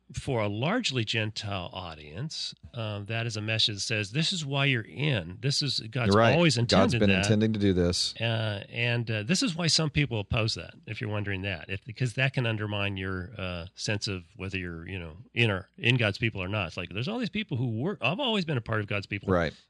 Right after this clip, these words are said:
Speaker 1: and they're
Speaker 2: And they're
Speaker 1: opposing
Speaker 2: not.
Speaker 1: this. Well, that happens. Um, so, um, it, this is in the context of, uh,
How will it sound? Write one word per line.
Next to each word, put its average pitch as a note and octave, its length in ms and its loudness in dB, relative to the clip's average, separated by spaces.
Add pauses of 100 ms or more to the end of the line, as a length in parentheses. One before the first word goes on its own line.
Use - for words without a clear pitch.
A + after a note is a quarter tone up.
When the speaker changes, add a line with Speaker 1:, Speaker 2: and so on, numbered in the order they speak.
Speaker 1:
and F2 140 -12
they're G2 80 -4
Speaker 2:
And G2+ 80 -6
they're G#2+ 120 2
Speaker 1:
opposing F2 180 2
Speaker 2:
not. E2 160 2
Speaker 1:
this. - 180 -12
Well, F#2+ 280 -6 (480)
that F#2 160 -2
happens. - 440 -6 (680)
Um, A#2 480 4 (320)
so, D3 480 2
um, C#3 360 2 (160)
it, B2+ 180 -6
this F#3+ 240 2
is D3+ 140 0
in D3+ 80 2
the C3 80 -2
context C#3 680 -4
of, G#2+ 280 -4
uh, F#2+ 100 -8